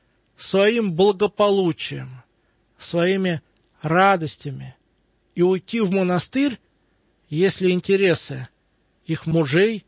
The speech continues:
если интересы государства этого потребуют? Какая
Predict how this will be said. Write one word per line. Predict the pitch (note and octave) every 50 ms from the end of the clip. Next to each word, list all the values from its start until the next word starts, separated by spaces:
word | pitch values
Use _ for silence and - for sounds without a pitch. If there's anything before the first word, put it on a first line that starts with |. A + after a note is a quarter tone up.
| _ _
если | - D#3+ F3+ F3 - - E3+
интересы | E3 D#3+ - E3 D#3+ D#3+ E3 D#3 - D#3+
государства | D3 C#3 D3+ - - D#3 D3+ F3 F#3 E3+ - - D#3+
этого | D3+ - - D3+ D3
потребуют? | C#3+ - E3 D#3+ - E3 D#3 C#3+ C3 C3 C3 C3 - _ _ _ _ _ _ _ _ _ _ _ _ _ _ _ _
Какая | _ - F3+ - - A#3+ B3 A#3+ A3+